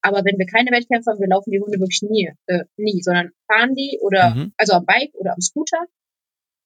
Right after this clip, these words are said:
Speaker 2: Mhm.
Speaker 1: Ähm, so sieht das aus und halt auch wirklich immer getrennt. Also das Hunde- und das Menschentraining, das ist ein getrenntes Training. Ähm, ich hab zwar,
Speaker 2: Ah,
Speaker 1: ja,
Speaker 2: okay.
Speaker 1: also es ist total wichtig, ja. Entweder trainierst du den Hund oder du trainierst dich. Weil unsere Hunde werden zum Beispiel auch sehr, sehr viel auf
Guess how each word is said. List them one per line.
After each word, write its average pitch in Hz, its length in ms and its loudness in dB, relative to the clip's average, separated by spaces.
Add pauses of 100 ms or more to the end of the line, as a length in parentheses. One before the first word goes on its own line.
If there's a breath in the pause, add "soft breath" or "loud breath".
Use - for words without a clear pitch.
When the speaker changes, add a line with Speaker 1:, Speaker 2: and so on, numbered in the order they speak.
(120)
Speaker 2:
Mhm. 139 300 0
Speaker 1:
Ähm, 226 440 6
so 220 140 0
sieht 254 140 -2
das 254 120 4
aus 233 240 2
und 226 200 -6
halt 233 180 4
auch 196 160 -4
wirklich 294 480 0 (300)
immer 285 500 6
getrennt. 233 360 0
Also 196 120 0
das 190 280 2
Hunde- 330 340 4
und 294 80 -6
das 294 140 -2
Menschentraining, 233 680 0
das 180 140 -4
ist - 160 0
ein 294 80 -2
getrenntes 240 540 -2
Training. 156 300 -14 (400)
Ähm, 202 400 2
ich 214 140 2
hab 254 140 0
zwar, 233 200 4
Speaker 2:
Ah, 175 540 -2
Speaker 1:
ja, 240 120 4
Speaker 2:
okay. - 40 6
Speaker 1:
also 262 140 -2
es 214 140 4
ist - 220 0
total 240 340 2
wichtig, 277 360 0
ja. 190 260 4 (380)
Entweder 202 280 -2
trainierst 226 320 2
du 208 60 2
den 185 100 -2
Hund 214 240 0
oder 285 140 4
du 302 100 -2
trainierst 370 440 -2
dich. 262 240 2 (340)
Weil 202 220 2
unsere 220 220 2
Hunde 226 140 2
werden 220 160 4
zum 226 120 -2
Beispiel 214 200 0
auch 196 80 0
sehr, 214 220 0
sehr 202 180 -4
viel 196 120 -6
auf 180 80 -4